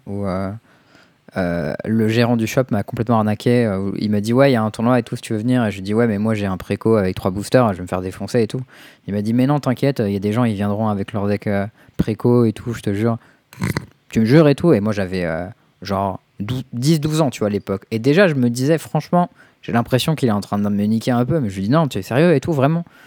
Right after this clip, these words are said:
Il me dit, « Ouais, ouais, t'inquiète, les gens, ils viennent avec leur deck un peu nul. » Donc, euh, rétrospectivement, je sais pas à quel point ils sont venus avec des decks méta, mais ils étaient tous dix fois meilleurs que mon deck un peu préco et tout. Et, euh, et du coup, j'avais un deck, euh, Green Rain Ramp, euh, avec des, euh, la fin de l'automne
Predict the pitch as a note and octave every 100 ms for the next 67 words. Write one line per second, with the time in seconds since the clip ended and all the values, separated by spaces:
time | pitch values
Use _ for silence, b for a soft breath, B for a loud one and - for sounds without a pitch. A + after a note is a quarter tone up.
0 | b b b G2+ A2 B2+ A3 D#4 D4+ -
1 | F#3+ C4 B3 D3+ A#2+ A#2+ C3+ A#2 A#2+ G#2+
2 | - G#2 G#2+ G#2 - A2 D3+ A2 G2+ b
3 | b b b _ - G2 F#2+ - - A#2+
4 | C#3 - C3+ D3 B2 C#3 E3+ D3+ A#2 A#2+
5 | D#3+ - C3+ C#3+ C3 - D#3+ B2+ A#2 A2
6 | C3 A#2 A2+ A2 B2 A#2 E3+ D3+ A2 A2
7 | - C3+ A#2 B2+ D3 C3 B2+ C#3 - G#2+
8 | G#2+ A2 A2+ A2 - A2 A2+ G2+ - -
9 | _ _ B B B B B B B B
10 | B _ - G2+ G2 G2 F#2+ - G#2+ G2+
11 | C3 A2+ G2+ A2 - G2 G2+ A2+ G#2+ A2
12 | G#2 A2 A#2 - F2+ F#2 - G2+ G2+ _
13 | G#2 G2 F#2+ F2+ G2 A2+ - G#2+ G2+ -
14 | A#2+ A2 G#2+ A#2+ C3